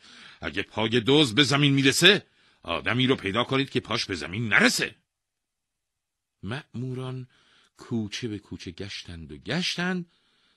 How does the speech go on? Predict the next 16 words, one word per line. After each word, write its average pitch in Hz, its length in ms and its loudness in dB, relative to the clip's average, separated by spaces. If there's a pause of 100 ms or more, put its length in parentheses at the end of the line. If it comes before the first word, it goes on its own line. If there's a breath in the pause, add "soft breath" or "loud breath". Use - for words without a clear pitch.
(100)
تا - 160 -12
مرد 104 420 -4
کوتاه 80 400 -12
قدی 127 280 -4
رو 127 80 -2
پیدا 92 300 -10
کردند 71 500 -18 (460 soft breath)
که - 120 -10
کیسه‌ای 139 720 -8
به 127 120 -12
کول - 340 -16
داشت. - 560 -18 (1040)
مأموران 101 520 0 (320 soft breath)
پیرمرد 104 560 -4
بیچاره 92 560 -6
رو 90 220 -8